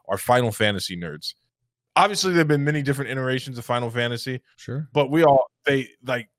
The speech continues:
Speaker 1: they're the only guys I know who are as committed to that game as you guys are to WoW. Like, after I get through talking to you about WoW, I usually hit up a friend of mine who's like,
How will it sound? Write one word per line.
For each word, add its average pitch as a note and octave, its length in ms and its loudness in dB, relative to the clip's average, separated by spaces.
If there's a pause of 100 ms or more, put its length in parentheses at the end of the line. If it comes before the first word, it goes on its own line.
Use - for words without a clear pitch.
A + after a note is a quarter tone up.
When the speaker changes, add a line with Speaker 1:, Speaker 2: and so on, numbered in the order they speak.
(260)
Speaker 1:
they're C3+ 160 4
the C3+ 100 6
only C3+ 260 2
guys B2+ 300 -2
I B2 80 -2
know D3 220 -2
who A#2 180 -6
are G#2+ 160 -6 (480)
as G#2 400 -2
committed A#2 580 -6
to C3 80 -8
that A#2+ 280 -2
game A2 340 -10 (240)
as B2 240 -4
you F#3+ 160 4
guys C3 400 2
are A#2+ 180 -2
to A#2+ 80 -4
WoW. A#2 340 -2
Like, G2 280 -8 (380)
after G2+ 240 -2
I A2 60 2
get A2 120 -4
through A#2 140 -8
talking B2 320 2
to A2+ 60 -6
you B2 180 0
about A#2 300 2
WoW, A2+ 340 2
I G#2+ 160 2
usually A#2 380 -6
hit C3+ 120 -4
up B2+ 100 -8
a A2+ 40 -8
friend C3 260 -6
of A#2+ 60 -8
mine A2 240 -4
who's A2 220 -8
like, A2+ 140 -2